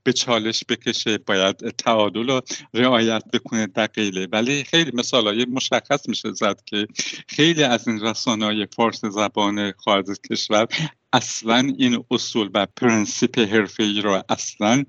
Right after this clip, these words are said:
رعایت نمی‌کنن و در خیلی موارد، حالا می‌تونیم تحت اسم ببریم، مثل مثلاً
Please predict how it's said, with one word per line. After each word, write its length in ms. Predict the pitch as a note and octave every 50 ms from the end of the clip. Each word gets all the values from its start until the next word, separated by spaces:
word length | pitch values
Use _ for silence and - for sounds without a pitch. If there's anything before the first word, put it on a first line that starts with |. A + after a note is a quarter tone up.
| _ -
رعایت 580 | G#2+ A#2+ B2+ C3 B2+ B2 A#2+ A2+ A#2 A2+ A2+ - -
نمی‌کنن 540 | B2 A2+ A2 A2 G#2+ - - A2+ A2 G#2+ G2+ F#2+
و 80 | G#2+ G#2
در 180 | - B2+ A#2
خیلی 500 | A2 - - - - E3 F#3 G3 F#3 F3
موارد، 540 | C#3 C3 A#2+ A2 G2 G2 F#2+ F2+ F2 F2+ - _ _ _ -
حالا 240 | G2+ G2+ G2+ G2 F#2+ -
می‌تونیم 340 | G#2+ G2+ - - A#2+ A2+ A2+ - - - - -
تحت 280 | - A#2+ A2 - - -
اسم 380 | A#2 - - A#2 C3+ - - -
ببریم، 420 | A#2+ G2+ F#2+ F#2 F#2 F2 F2+ F2+
مثل 260 | F#2+ G#2 - - - A2
مثلاً 440 | G#2 - - A2 G2+ G2+ G2 F#2+